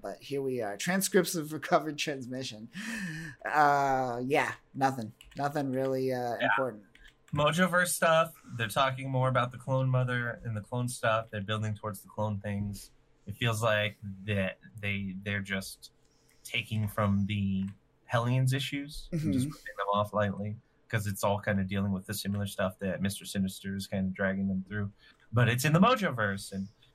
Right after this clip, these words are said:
Speaker 2: it's with Shatterstar, which I thought his design was all right and wasn't bad, and then now they're like, "Well, we're gonna make it worse."
Speaker 1: Yep.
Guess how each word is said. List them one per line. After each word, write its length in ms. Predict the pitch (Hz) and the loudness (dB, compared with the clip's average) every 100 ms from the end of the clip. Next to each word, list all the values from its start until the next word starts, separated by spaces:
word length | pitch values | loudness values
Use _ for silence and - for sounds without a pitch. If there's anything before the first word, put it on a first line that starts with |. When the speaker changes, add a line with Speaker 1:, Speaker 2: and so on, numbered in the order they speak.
| - | -2
Speaker 2:
it's 180 | 127 131 | 2 4
with 120 | 185 | 2
Shatterstar, 760 | - 208 220 156 - 107 101 101 | 4 6 4 2 0 0 0 -2
which 280 | 101 98 | -6 -4
I 80 | 104 | -2
thought 260 | 104 120 120 | 2 2 2
his 140 | 135 | -2
design 420 | 127 110 127 139 | -2 0 2 2
was 140 | 127 123 | 2 4
all 160 | 127 | 4
right 240 | 131 151 143 - | 4 2 0 -2
and 80 | 120 | 0
wasn't 260 | 123 120 | 0 0
bad, 320 | 113 131 127 | 0 2 2
and 120 | 120 113 | 0 -2
then 160 | 110 | -2
now 160 | 104 104 | -2 -2
they're 240 | 101 101 | -4 -4
like, 200 | 101 98 | -6 -8
"Well, 120 | 110 | -10
we're 100 | 104 | -10
gonna 160 | 101 101 | -8 -8
make 220 | 98 98 _ | -8 -12 _
it 60 | |
worse." 320 | 98 95 - - _ _ _ _ _ _ _ - - - - - - _ _ - | -18 -18 -20 -20 _ _ _ _ _ _ _ -20 -18 -18 -20 -20 -20 _ _ 2
Speaker 1:
Yep. 160 | 180 | 2